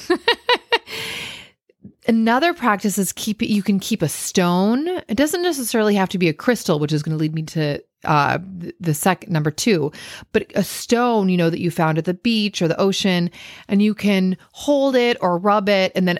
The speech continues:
also can be effective with feeling the sense of groundedness. And I gotta tell you, as a gal who lives in New York City with very little, like, not easy access to nature, also I'm a Capricorn, I'm an earth sign,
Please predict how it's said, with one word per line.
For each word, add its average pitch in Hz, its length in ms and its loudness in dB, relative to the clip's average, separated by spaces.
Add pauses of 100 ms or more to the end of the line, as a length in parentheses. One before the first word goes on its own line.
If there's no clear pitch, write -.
also 175 560 2
can 170 240 0
be 151 300 0
effective 151 680 -4
with 147 120 -2
feeling 143 420 -4
the 131 80 -6
sense 139 320 -4
of 131 200 -8
groundedness. 135 840 -6 (400)
And - 120 -2
I 208 120 2
gotta 247 200 2
tell 160 300 -2
you, 139 120 -2
as 151 240 -2
a - 60 2
gal 185 600 2
who 247 120 0
lives 202 300 0
in 175 140 0
New 180 80 0
York 202 260 0
City 160 460 0
with 160 160 0
very 202 920 0
little, 190 680 -2
like, 165 380 -2
not 190 260 2
easy 254 320 0
access 208 400 0
to 202 120 -2
nature, 165 600 0 (460)
also 214 400 0
I'm 151 200 -2
a 190 60 -2
Capricorn, 202 680 0
I'm 160 80 -2
an 160 160 -4
earth 202 260 0
sign, 160 520 -2